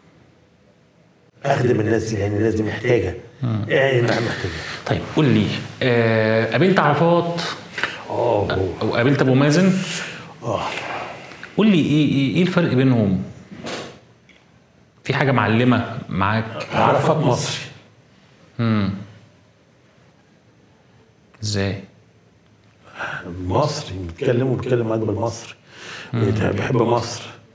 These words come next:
Speaker 1: بياكل الأكل المصري. بيموت في الشعب المصري.
Speaker 2: مم.
Speaker 1: اختلف بقى معاه سياسيًا، دي حاجة تانية.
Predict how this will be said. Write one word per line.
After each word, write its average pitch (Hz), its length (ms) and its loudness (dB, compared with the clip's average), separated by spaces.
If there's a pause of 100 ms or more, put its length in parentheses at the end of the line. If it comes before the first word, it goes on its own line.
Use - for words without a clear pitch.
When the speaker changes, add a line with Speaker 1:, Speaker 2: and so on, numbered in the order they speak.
(580)
Speaker 1:
بياكل 123 300 4
الأكل 120 420 2
المصري. 110 480 -2 (960)
بيموت 110 320 2
في - 80 -2
الشعب 113 300 2
المصري. 101 440 -4 (1500)
Speaker 2:
مم. 117 180 0
Speaker 1:
اختلف 147 340 4
بقى 135 180 4
معاه 131 240 2
سياسيًا، 135 540 0
دي 127 140 0
حاجة 117 180 2
تانية. 110 340 -2